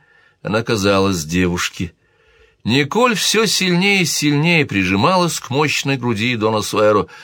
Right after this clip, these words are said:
а тот был на седьмом небе от счастья. Никогда еще доблестному рыцарю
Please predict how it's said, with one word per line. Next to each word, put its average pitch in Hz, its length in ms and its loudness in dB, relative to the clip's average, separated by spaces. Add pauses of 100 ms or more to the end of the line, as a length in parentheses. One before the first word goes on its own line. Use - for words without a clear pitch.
(100)
а 98 200 2
тот 196 380 2
был 170 300 0 (200)
на 101 100 -2
седьмом 90 400 0
небе 101 300 0
от 95 80 -6
счастья. - 600 -4 (640)
Никогда 104 920 2
еще 110 440 0
доблестному 92 760 0
рыцарю 104 580 0